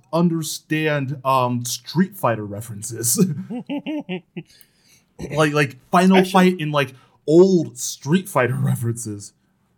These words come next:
Speaker 2: That might, that show might be a little too old for Graham. I'd have to see if he
Speaker 1: Yeah.
Speaker 2: gets really scared and hides when we watch that.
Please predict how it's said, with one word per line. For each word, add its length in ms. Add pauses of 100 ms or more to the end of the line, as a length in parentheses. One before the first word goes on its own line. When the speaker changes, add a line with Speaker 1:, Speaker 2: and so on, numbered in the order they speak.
(200)
Speaker 2:
That 260
might, 240
that 140
show 160
might 200
be 80
a 80
little 220
too 180
old 220
for 120
Graham. 300
I'd 120
have 160
to 100
see 220
if 100
he 60
Speaker 1:
Yeah. 60
Speaker 2:
gets 200
really 200
scared 380
and 100
hides 420
when 120
we 80
watch 320
that. 280